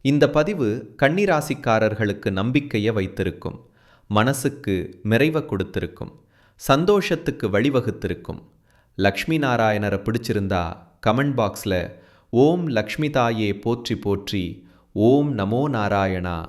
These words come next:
என்று எழுதுங்க. உங்க வாழ்க்கையில நல்லது தாங்க நடக்கும். நல்லது மட்டும்தாங்க நடக்கும். கெட்டதுங்கிற பேச்சுக்கெல்லாம் தூளி கூட இடம் கிடையாதுங்க.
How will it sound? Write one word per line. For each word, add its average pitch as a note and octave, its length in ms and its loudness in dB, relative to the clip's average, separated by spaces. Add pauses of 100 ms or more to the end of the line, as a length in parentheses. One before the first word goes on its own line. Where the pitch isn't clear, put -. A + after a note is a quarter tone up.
(140)
என்று G#2 300 -4
எழுதுங்க. F2+ 580 -4 (560)
உங்க G#2+ 260 2
வாழ்க்கையில F#2+ 760 0 (200)
நல்லது A2+ 440 2
தாங்க G#2 280 -2
நடக்கும். F2 580 -6 (540)
நல்லது D3+ 600 4
மட்டும்தாங்க D3 760 0
நடக்கும். F#2 500 -4 (480)
கெட்டதுங்கிற B2 600 0
பேச்சுக்கெல்லாம் F#2+ 880 -2 (420)
தூளி D#3+ 400 2
கூட B2 300 -2
இடம் G2+ 320 0
கிடையாதுங்க. F2 880 -6